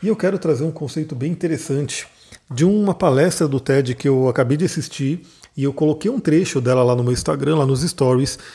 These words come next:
arroba Astrologia e Tantra. Segue lá no meu Instagram, interage ali pra você receber as notificações, né, de tudo que eu tô colocando. Eu coloquei um trechinho dessa, ta-, dessa palestra,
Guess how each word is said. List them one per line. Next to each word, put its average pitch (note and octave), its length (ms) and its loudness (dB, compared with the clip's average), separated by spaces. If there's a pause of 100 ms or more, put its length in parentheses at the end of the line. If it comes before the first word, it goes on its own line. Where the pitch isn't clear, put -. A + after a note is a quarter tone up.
(240)
arroba F#3 500 2
Astrologia D3 600 0
e F#3+ 40 -4
Tantra. D3 440 0 (380)
Segue E3+ 360 2
lá F3 100 4
no E3+ 80 2
meu E3+ 80 4
Instagram, C#3+ 460 2
interage C3 520 2
ali C3 140 2
pra C#3 140 -4
você B2 200 -2
receber B2+ 600 0 (1000)
as G#2 120 -2
notificações, C3+ 760 2
né, B2 80 0
de A2+ 100 -2
tudo C#3+ 240 -2
que - 60 -2
eu D3 60 0
tô C#3 100 -4
colocando. D3+ 580 0 (540)
Eu D3 80 -2
coloquei D#3+ 260 4
um G#3+ 60 4
trechinho A#3 580 0
dessa, D3 280 0
ta-, B2 260 2
dessa A2+ 240 0
palestra, B2 640 2